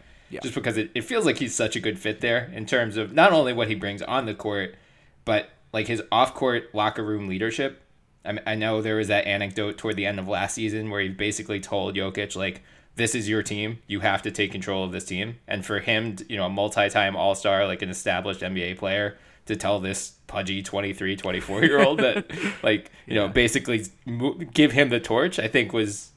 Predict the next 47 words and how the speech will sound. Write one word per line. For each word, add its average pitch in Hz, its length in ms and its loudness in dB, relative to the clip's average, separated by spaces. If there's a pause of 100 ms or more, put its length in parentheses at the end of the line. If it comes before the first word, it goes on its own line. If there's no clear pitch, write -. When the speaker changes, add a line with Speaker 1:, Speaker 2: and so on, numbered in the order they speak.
(140)
Speaker 2:
was 113 240 -4
notable. 92 500 4
So 101 160 -6
that's, 120 440 0 (220)
that's 104 220 -4
good 92 200 -10
to 87 40 -10
hear. 87 180 -8
But 107 220 -4
yeah, 135 140 6
Speaker 1:
And 170 100 0
he 165 60 0
Speaker 2:
please 160 100 4
Speaker 1:
got 180 140 6
Speaker 2:
take - 140 0
Speaker 1:
the - 40 -2
team 214 140 0
to 208 80 4
buy 180 240 6
in 185 100 2
defensively 165 640 -2
as 104 100 -6
well. 120 300 -2
That's 185 180 6
another 165 220 0
big 123 160 4
Speaker 2:
Yeah. 113 80 2
Speaker 1:
part 120 160 6
of 113 60 -2
this. 110 160 -2
Like, 139 120 0
Denver, 196 340 4 (120)
it 175 60 0
was 147 160 2
tenth 156 400 0
defensively 131 500 -2
this 123 220 -4
year, 127 160 -2
and 139 100 -2
that 170 140 4
was 151 160 4
all 156 240 6
to 147 80 -10
do 139 100 -2
with 135 140 0
Paul 123 160 -2
Millsap. 110 440 -8